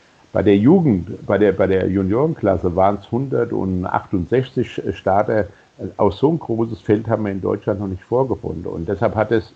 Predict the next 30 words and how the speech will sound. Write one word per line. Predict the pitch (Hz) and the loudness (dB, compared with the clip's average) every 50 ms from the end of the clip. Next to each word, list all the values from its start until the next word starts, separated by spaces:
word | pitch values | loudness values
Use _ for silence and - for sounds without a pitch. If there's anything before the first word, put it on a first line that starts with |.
| _ - | _ -4
insgesamt | 147 165 185 175 - - 123 101 - 107 104 98 82 73 - - _ _ _ _ _ _ _ _ _ - | -2 -2 -2 -2 -2 -4 -4 -2 2 2 2 2 0 -4 -10 -14 _ _ _ _ _ _ _ _ _ -4
den, | 92 90 90 90 87 87 90 - - - | -4 -2 -2 -4 -6 -6 -8 -10 -12 -12
den | - 80 76 76 | -12 -10 -10 -4
Teilnehmern | 82 98 104 123 151 170 156 151 147 135 | 0 4 4 4 4 2 0 0 -2 -2
alle | 117 117 110 107 101 | -2 -2 0 0 -2
Spaß | - - 101 98 113 139 139 - | -2 -2 -2 0 0 0 -2 -4
gemacht. | 147 131 127 120 - - | -4 -2 -2 -2 0 0
Der | 110 87 | 0 0
Veranstalter | 107 - - 113 123 - - 113 107 107 110 101 | 0 -2 -2 -4 -4 -2 0 0 0 2 0 2
war | 101 101 | 2 0
natürlich, | 107 104 98 101 101 92 - - | 0 0 -2 -2 -4 -4 -6 -8
äh, | 113 107 - - 107 | -10 -10 -8 -8 -8
total | 90 - 92 90 - 95 95 104 107 | -6 -6 -6 -6 -2 0 0 0 0
froh, | - - 104 104 107 110 113 | -2 0 0 2 2 2 0
an | - - 95 92 92 - | 0 -2 -4 -4 -6 -8
so | - 117 | -4 -4
große | 113 113 - - 113 110 98 95 | -4 -4 -4 -4 -2 -2 -2 -2
Starterfelder | 95 - 101 98 95 104 98 - 107 98 98 104 - - | -2 0 2 2 2 2 0 0 0 -2 0 -2 -2 -2
auch | 98 87 | -2 0
den | - 95 87 - | 0 0 0 0
Sponsoren | - - 101 95 95 92 123 156 190 196 185 123 | -2 0 0 0 2 2 2 2 2 2 0 -2
gegenüber, | 104 87 80 - 85 90 82 85 78 - - _ _ _ _ _ _ _ _ _ _ - | -2 -2 -2 -4 -6 -6 -4 -4 -6 -6 -10 _ _ _ _ _ _ _ _ _ _ -8
äh, | - - 92 87 - 101 95 - 82 80 82 - - - 139 - _ _ _ - | -2 0 0 2 2 2 0 0 -2 -4 -6 -10 -14 -20 -20 -20 _ _ _ -8
im | 101 85 | -6 -6
Endeffekt | - 52 - 92 87 - 95 98 - | -4 -2 -2 -2 0 0 -2 -2 0
zu | 104 90 | -2 -2
präsentieren. | - - - 98 95 110 98 82 - - 143 170 156 117 87 - - - - | -2 0 0 0 2 2 2 0 2 2 2 4 4 2 0 -4 -6 -10 -8
Und | - 92 92 92 - _ _ _ _ _ _ _ _ _ _ - - - | -6 -6 -6 -8 -10 _ _ _ _ _ _ _ _ _ _ -20 -20 -8
wir | 95 95 95 92 90 85 | -2 0 0 0 0 2
haben | 92 107 107 120 120 117 113 110 104 107 110 107 | 2 2 2 2 0 -2 -2 -2 -2 -2 -4 -6